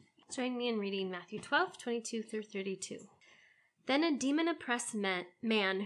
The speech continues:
who was blind and mute was brought to him, and he healed him, so that the man spoke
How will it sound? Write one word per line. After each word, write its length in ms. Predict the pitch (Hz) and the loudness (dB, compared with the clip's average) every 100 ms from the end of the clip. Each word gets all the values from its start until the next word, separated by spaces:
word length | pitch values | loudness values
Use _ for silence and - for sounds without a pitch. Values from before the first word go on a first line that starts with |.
| 214 | 0
who 80 | |
was 180 | 226 233 | 2 2
blind 600 | 208 214 220 277 320 330 - | 2 6 8 8 6 2 0
and 160 | 262 | 0
mute 240 | 208 190 - | 0 0 -2
was 180 | 190 | -8
brought 300 | - 190 147 - | 0 2 2 -2
to 80 | |
him, 340 | 208 185 160 175 - - _ - | -8 -6 -6 -10 -14 -20 _ -6
and 120 | 254 | -4
he 120 | 311 | -4
healed 420 | - 349 370 359 | -2 0 0 0
him, 320 | 190 190 196 226 - | -4 -8 -8 -14 -6
so 200 | - 226 | -2 -2
that 200 | 233 233 | -2 -4
the 100 | 226 | -2
man 320 | 220 220 269 | 0 0 0
spoke 480 | 269 - 180 180 | -2 0 0 0